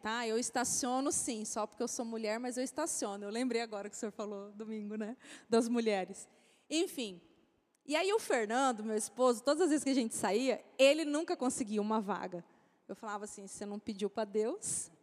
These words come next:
Você não pede pro Espírito Santo uma vaga? Fica andando, fica andando." Ele: "Ué, mas você não tá comigo?" Eu falei: "Ah, você tá desafiando?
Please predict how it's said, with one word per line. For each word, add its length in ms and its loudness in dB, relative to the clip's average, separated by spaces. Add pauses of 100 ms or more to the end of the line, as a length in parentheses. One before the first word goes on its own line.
(300)
Você 160 -6
não 100 0
pede 260 2
pro 100 4
Espírito 360 0
Santo 360 2
uma 240 6
vaga? 440 4 (920)
Fica 220 -2
andando, 480 4
fica 280 2
andando." 260 4
Ele: 120 0
"Ué, 160 2
mas 160 2
você 240 0
não 100 -2
tá 140 0
comigo?" 420 -4
Eu 60 2
falei: 240 -6
"Ah, 240 -4
você 60 -12
tá 100 -2
desafiando? 640 -4